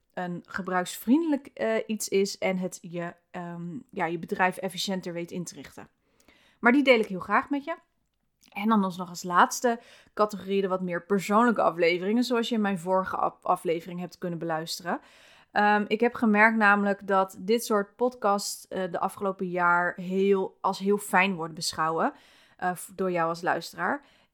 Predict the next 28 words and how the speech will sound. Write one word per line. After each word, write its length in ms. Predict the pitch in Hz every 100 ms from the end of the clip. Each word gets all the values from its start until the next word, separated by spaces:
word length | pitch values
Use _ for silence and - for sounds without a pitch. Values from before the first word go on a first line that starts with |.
| -
En 360 | 208 220 214 -
het 160 | 196 202
is 180 | 233
ook 220 | 220 226 -
een 200 | 208 214
manier 420 | 214 208 208 202
om 240 | - 196 196
daarmee, 600 | 185 185 185 180 180 -
eh, 180 | 180 175
mijn 340 | 180 175 185
lessen 300 | 180 247 262
te 100 | 233
kunnen 320 | 214 208 196
delen 340 | 175 180 185 185
als 180 | 170 -
ondernemer 580 | 180 175 175 175 175
en 120 | - 170
als 140 | 165
webdesigner 800 | 170 175 175 185 165 165 160 160
natuurlijk, 440 | - 170 180 170 170
zodat 260 | 180 170
jij 200 | 175 175
daarvan 340 | 170 170 - -
kunt 200 | 202 202
leren. 420 | 247 180 - 175
Wat 140 | 180
ik 100 | 190
natuurlijk 360 | 185 180 185